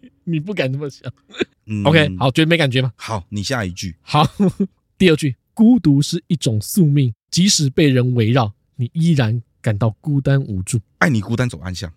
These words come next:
Speaker 1: 你在同事之间，你在朋友之间，每天上班人很多，但这些人都跟你无关，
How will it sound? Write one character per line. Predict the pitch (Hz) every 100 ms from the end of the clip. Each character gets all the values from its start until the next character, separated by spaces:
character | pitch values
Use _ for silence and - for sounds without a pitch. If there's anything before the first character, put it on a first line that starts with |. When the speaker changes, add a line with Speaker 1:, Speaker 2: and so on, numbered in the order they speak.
| _
Speaker 1:
你 | 170
在 | 185
同 | - - 139 175
事 | - 185
之 | - 160
间， | 147 139 139 _ -
你 | 185
在 |
朋 | - 170
友 | 208 156
之 | 170
间， | 156 156 147 _ _ _
每 | 139 135
天 | 180
上 | 214
班 | 160 160
人 | 156
很 | 170 127
多， | 131 127 - _ -
但 | 151
这 | 156
些 | 165
人 | 143
都 | 135
跟 | 151 156
你 | 139
无 | 110 107
关， | 127